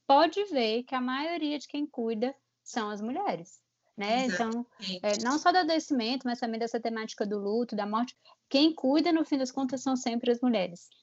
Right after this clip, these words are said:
Speaker 1: E aí, outro aspecto também que influencia, né, dessa questão do adoecimento na família, é como que isso vai impactar no casal. Então, a gente vai ouvir um áudio agora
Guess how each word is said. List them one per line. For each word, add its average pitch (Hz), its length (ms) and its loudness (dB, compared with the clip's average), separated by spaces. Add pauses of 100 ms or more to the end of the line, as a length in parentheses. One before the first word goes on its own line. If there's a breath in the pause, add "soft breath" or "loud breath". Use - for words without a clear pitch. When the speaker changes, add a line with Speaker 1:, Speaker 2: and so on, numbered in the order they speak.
(100)
Speaker 1:
E 214 80 0
aí, 226 200 6
outro 277 220 2
aspecto 262 600 -2
também 220 280 -8
que 220 120 -14
influencia, 202 720 -4
né, 208 180 0
dessa 196 300 -4
questão 196 320 -6
do 196 60 0
adoecimento 190 680 -2
na 170 160 -6
família, 202 580 2 (400)
é 220 240 4
como 285 300 0
que 330 120 -2
isso 320 160 -4
vai 302 80 0
impactar 285 420 -2
no 262 140 -4
casal. 240 420 0 (380)
Então, 226 120 -6
a - 20 -6
gente 247 180 -4
vai 262 120 4
ouvir 240 220 0
um 233 100 -2
áudio 208 300 -2
agora 196 420 -2